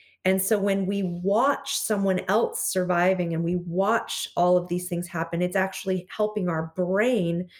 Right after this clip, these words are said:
to have an experience of a little bit of an adrenaline, a little bit of dopamine. We're getting some of the brain chemicals of,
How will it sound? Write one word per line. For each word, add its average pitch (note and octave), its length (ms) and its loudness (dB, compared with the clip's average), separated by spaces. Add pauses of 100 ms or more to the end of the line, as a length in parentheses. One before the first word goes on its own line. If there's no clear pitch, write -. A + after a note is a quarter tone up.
(240)
to A3 140 0
have F#3+ 280 2
an G3 80 2
experience G3+ 800 0
of F3 80 0
a F3 60 2
little E3+ 240 0
bit E3+ 160 4
of E3+ 80 0
an E3 80 0
adrenaline, D#3 580 -2
a E3 60 0
little F3+ 260 4
bit E3+ 180 2
of D#3+ 280 0 (340)
dopamine. F3+ 540 2
We're F3 160 2
getting B3+ 320 2
some G#3 160 -2
of F#3 40 -4
the D#3+ 160 0
brain B3+ 360 0
chemicals F3 760 -2 (380)
of, E3 380 2